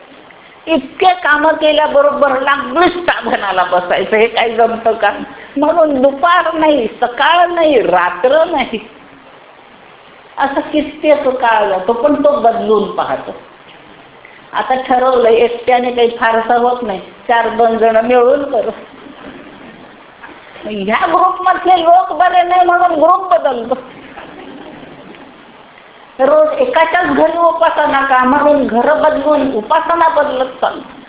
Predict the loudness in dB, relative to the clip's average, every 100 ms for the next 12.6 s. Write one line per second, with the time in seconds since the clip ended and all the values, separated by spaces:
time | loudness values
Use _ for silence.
0 | -20 -20 -8 -4 0 0 2 4 2 0
1 | -10 -14 -14 -18 -16 -14 -14 -16 -20 -2
2 | 0 2 2 2 0 -4 -4 -2 0 0
3 | -2 0 0 0 -2 0 0 -2 -6 -10
4 | 0 2 2 2 0 0 -4 0 0 2
5 | 0 2 0 0 -2 -2 -6 -4 -6 -6
6 | -4 -2 -2 -6 -14 -20 -2 -2 0 -2
7 | -2 0 0 2 0 -2 -2 -2 -4 -4
8 | -2 -4 -4 -8 -12 -10 -2 0 2 0
9 | 0 2 0 2 -2 -4 -12 -16 -18 -20
10 | -20 -20 -20 -20 -20 -20 -20 -20 -20 -20
11 | -20 -6 -4 -2 -2 -2 -2 -2 0 0
12 | 2 0 -2 -12 -14 -20